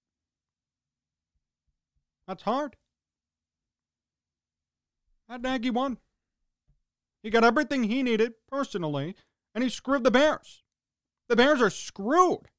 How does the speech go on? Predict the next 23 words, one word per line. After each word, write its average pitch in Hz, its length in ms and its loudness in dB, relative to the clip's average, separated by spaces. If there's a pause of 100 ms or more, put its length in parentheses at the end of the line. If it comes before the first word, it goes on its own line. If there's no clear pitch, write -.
(380)
Should 269 80 -2
have 285 140 2
fired 269 200 2
him 254 140 0
last 311 380 0
year. 147 240 -8 (1700)
Matt 226 320 -6
Nagy 196 360 -6
won. 180 400 -10 (1040)
And 175 140 -2
that's 226 220 -2
the 226 140 -10
shame. 226 420 -8 (300)
That's 214 200 -14
the 220 120 -6
real 226 320 -4
shame 226 320 -6
in 208 80 0
all 240 200 0
this. 156 320 -8 (840)
He 123 220 -14
hurt 180 220 -8
people. 202 400 -8